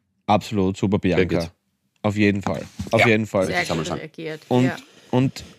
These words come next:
Speaker 1: und ihr Süßen, <clears throat> ähm, hoffe ich, dass euch, äh, spätestens jetzt schon,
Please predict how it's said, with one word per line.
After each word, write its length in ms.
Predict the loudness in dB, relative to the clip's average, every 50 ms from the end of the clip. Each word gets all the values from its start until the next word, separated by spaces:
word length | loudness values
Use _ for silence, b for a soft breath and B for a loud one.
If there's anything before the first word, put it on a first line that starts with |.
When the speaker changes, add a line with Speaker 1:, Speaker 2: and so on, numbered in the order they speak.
| _ -20 -20 _ _ _ _ 0
Speaker 1:
und 220 | 2 2 2 2 2
ihr 120 | 2 2
Süßen, 680 | 2 4 2 2 2 2 2 4 4 6 4 4 2 0
<clears throat> 40 |
ähm, 340 | 0 2 2 4 2 2 0 -2 0
hoffe 260 | 2 2 2 2 0
ich, 140 | -4 -4 -2
dass 240 | 0 -2 0 0 0
euch, 380 | 0 0 0 0 -4 -10 -10 -2
äh, 320 | 0 2 4 4 4 2 0 -2 _ _ _ _ _
spätestens 580 | -12 -2 0 0 0 0 -2 -2 -4 -4 -2 -2
jetzt 480 | 2 2 2 2 2 -2 -8 -8 -6
schon, 400 | -2 0 0 2 2 0 -2 -4